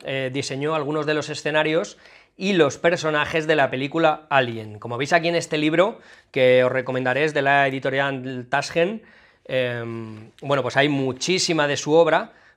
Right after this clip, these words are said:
pero en este momento espero que no estéis viendo un brillo excesivo de los focos. Eh, ya sabéis que intento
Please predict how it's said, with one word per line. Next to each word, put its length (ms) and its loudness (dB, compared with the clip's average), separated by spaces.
pero 460 2
en 140 -6
este 240 -2
momento 320 2
espero 260 -2
que 60 0
no 80 -2
estéis 240 -6
viendo 480 0
un 340 -6
brillo 240 -4
excesivo 580 -2
de 80 -8
los 160 -6
focos. 540 -6
Eh, 140 -12
ya 120 -8
sabéis 280 -4
que 160 -4
intento 640 0